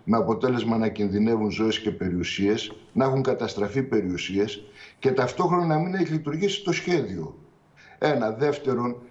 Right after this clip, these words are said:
φαίνεται η ανυπαρξία των απαραίτητων υποδομών από τις, ε, από τις δεξαμενές με νερό που θα μπορούσαν να τροφοδοτήσουν,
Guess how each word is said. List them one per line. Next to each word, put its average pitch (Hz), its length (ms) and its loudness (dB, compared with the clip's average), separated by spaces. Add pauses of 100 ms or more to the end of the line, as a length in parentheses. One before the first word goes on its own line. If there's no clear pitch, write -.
(240)
φαίνεται 190 420 2
η 175 60 6
ανυπαρξία 156 600 0
των 160 160 0
απαραίτητων 165 480 0
υποδομών 175 760 0 (260)
από 113 320 0
τις, 120 340 -2
ε, 107 280 2 (360)
από 123 200 0
τις 107 160 -4
δεξαμενές 107 640 0
με 117 140 -2
νερό 113 280 0
που - 140 -8
θα 107 140 -2
μπορούσαν 117 400 0
να 110 120 2
τροφοδοτήσουν, 95 840 -2